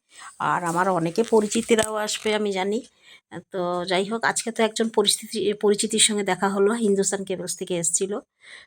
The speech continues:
তো খুব ভালো লাগলো আর কি, আমার জন্মমাটির জায়গা থেকে যখন কেউ আসে।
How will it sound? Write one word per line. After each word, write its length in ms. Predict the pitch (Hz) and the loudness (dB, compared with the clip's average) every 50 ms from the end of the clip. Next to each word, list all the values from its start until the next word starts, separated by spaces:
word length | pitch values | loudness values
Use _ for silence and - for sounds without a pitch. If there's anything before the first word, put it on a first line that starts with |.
| _ _ - | _ _ -20
তো 60 | 226 - | -16 -6
খুব 220 | - 285 277 240 | -2 -2 0 0
ভালো 280 | 226 220 220 220 226 233 | 0 -2 0 0 2 4
লাগলো 280 | 233 220 208 202 196 | 4 2 4 2 2
আর 120 | 196 196 196 | 0 0 -2
কি, 200 | - 220 262 330 - - | -4 -6 -10 -8 -6 -4
আমার 480 | 214 190 185 180 180 180 185 190 190 | -4 0 0 0 0 -2 -4 -6 -4
জন্মমাটির 600 | 185 190 185 185 185 190 185 185 180 170 185 185 | 0 0 2 2 0 -2 -2 -2 -2 -2 -4 -4
জায়গা 300 | 180 180 170 170 170 170 | -2 -2 -2 -2 -2 -4
থেকে 240 | 165 160 170 - 180 | -6 -6 -8 -8 -6
যখন 280 | 175 175 165 - 180 175 | -6 -6 -6 -6 -8 -8
কেউ 240 | 165 - 175 170 165 | -6 -6 -6 -4 -4
আসে। 320 | - 156 160 - 185 | -4 -4 -4 -6 -8